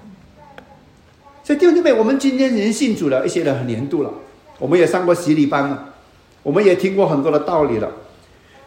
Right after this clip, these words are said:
那么我做一个的简单的一个例子：当你接受了耶稣基督这么久的时候，我想请问你，你有得救的确据吗？摸到你的心，你有得救的确据吗？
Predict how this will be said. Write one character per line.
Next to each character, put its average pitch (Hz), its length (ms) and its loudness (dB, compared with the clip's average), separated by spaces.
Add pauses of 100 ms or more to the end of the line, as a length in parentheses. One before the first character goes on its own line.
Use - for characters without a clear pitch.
那 285 60 6
么 294 80 8
我 202 160 6
做 320 180 2
一 320 60 -2
个 294 80 -2
的 269 80 4
简 175 260 2
单 240 140 0
的 226 60 0
一 - 20 -2
个 233 80 4
例 240 180 2
子： 165 200 -2
当 262 200 0
你 196 60 2
接 302 220 -2
受 269 160 4
了 208 80 2
耶 208 120 4
稣 226 200 -2
基 233 120 -2
督 220 140 0
这 226 100 0
么 220 140 -2
久 147 160 -2
的 160 100 -2
时 175 200 -8
候， - 280 -4 (200)
我 214 100 0
想 233 160 0
请 160 220 0
问 185 120 -2
你， 120 140 -4 (380)
你 392 360 6
有 339 300 4
得 294 260 6
救 403 220 4
的 262 140 0
确 262 200 2
据 202 160 -6
吗？ 151 180 -8 (2000)
摸 151 140 -8
到 175 100 -2
你 143 100 -4
的 139 120 -6
心， 139 280 -8 (500)
你 170 260 2
有 123 240 0 (360)
得 127 260 0
救 151 280 0
的 120 240 -4
确 - 220 -8
据 - 180 -14
吗？ 82 140 -16